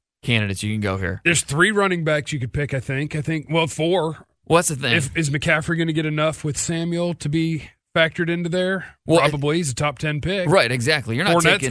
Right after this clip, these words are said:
Speaker 2: gonna carry the ball two hundred fifty times.
Speaker 1: You're not taking either of those two players, McCaffrey or Fournette, in the top ten if you're not gonna force feed it to him.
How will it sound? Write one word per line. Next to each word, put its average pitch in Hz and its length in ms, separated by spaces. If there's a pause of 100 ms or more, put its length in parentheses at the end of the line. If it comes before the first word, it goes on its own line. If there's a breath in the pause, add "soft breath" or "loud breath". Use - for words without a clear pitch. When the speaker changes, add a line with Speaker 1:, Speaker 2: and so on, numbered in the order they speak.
Speaker 2:
gonna 151 220
carry 165 260
the 156 60
ball 147 200
two 175 160
hundred 151 180
fifty 135 220
times. 135 400
Speaker 1:
You're 175 100
not 208 140
taking 147 240
either 135 240
of 127 80
those 123 160
two 127 120
players, 104 360
McCaffrey 107 380
or 113 100
Fournette, 107 300
in - 60
the 98 60
top 107 240
ten 98 320
if 110 140
you're 123 80
not 104 180
gonna 104 180
force 95 320
feed 90 200
it 90 60
to 87 180
him. - 160